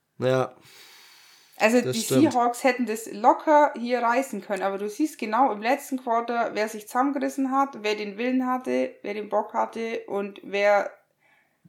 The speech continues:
Speaker 2: zu früh den Kaugummi aus dem Mund genommen hat.
Speaker 1: <laughs> Springen wir doch zum, äh, Sunday Night. Sunday Night, Kansas City Chiefs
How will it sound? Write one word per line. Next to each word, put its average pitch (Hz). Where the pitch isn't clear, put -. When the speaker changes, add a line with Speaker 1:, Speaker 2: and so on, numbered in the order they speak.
Speaker 2:
zu -
früh 247
den 208
Kaugummi 196
aus 196
dem 196
Mund 202
genommen 190
hat. 123
Speaker 1:
<laughs> 127
Springen 220
wir 285
doch 240
zum, 208
äh, 170
Sunday 202
Night. 160
Sunday 214
Night, 196
Kansas 196
City 208
Chiefs 165